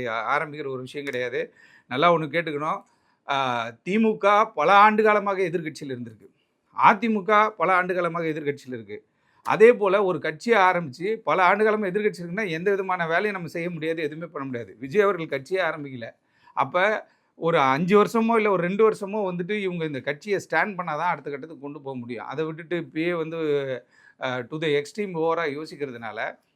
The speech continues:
அது கட்சிக்கு மாபெரும் பின்னடைவை ஏற்படுத்தும். ஆதவர்ஜுன் அட்வைஸ் பண்றாரு, அப்புறம் இன்னும் ரெண்டு, மூணு பேர் அட்வைஸ் பண்றாங்கன்றதுக்காகலாம் அரசியல் பண்ண நினைச்சா, அது அதால பா-, பாதாளத்துல தான் கொண்டு போய் சேர்த்து விடும் என்று விஜய் அவர்களுக்கும், தொடர்ச்சியாக,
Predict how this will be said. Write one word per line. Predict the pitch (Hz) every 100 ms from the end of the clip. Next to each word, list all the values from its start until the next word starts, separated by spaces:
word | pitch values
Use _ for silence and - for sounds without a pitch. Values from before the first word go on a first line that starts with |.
| _ _
அது | 113 135
கட்சிக்கு | 127 120 196 175
மாபெரும் | 143 135 165 147
பின்னடைவை | 147 165 165 151
ஏற்படுத்தும். | 139 127 127 117 143 170 _ _ -
ஆதவர்ஜுன் | 127 170 170 165 147 143 139
அட்வைஸ் | 135 156 -
பண்றாரு, | 135 131 123 135 113 - _ _ _
அப்புறம் | 131 160 143
இன்னும் | 156
ரெண்டு, | 160 147
மூணு | 135 135
பேர் | 170
அட்வைஸ் | 151 143 160 160
பண்றாங்கன்றதுக்காகலாம் | 135 135 131 131 127 123 123 127 160
அரசியல் | 139 147 147 131
பண்ண | 117 117
நினைச்சா, | 107 92 127 165
அது | - 120 107 98 - _ _ _ -
அதால | 117 156 190 202
பா-, | 180 165 147
பாதாளத்துல | 151 175 180 143 139
தான் | 170
கொண்டு | 156 143
போய் | 139 139 123 110
சேர்த்து | 110 147 143 135
விடும் | 131 135
என்று | 123 156 143
விஜய் | 120 123 165
அவர்களுக்கும், | 151 131 113 127 170 - _ _ _ _ _ _ -
தொடர்ச்சியாக, | 151 180 185 180 190 190 208